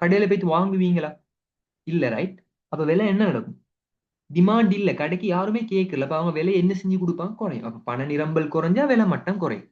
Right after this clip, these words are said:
அப்ப எங்களுக்கு இது என்ன, யாது நிகழ்ந்தது, இதால ஃபியூச்சர்ல என்ன நடக்கும்,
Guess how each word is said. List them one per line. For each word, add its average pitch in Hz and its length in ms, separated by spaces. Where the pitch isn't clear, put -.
அப்ப 127 160
எங்களுக்கு 170 260
இது 160 120
என்ன, 147 540
யாது 165 440
நிகழ்ந்தது, 156 480
இதால 160 480
ஃபியூச்சர்ல 170 420
என்ன 151 260
நடக்கும், 151 640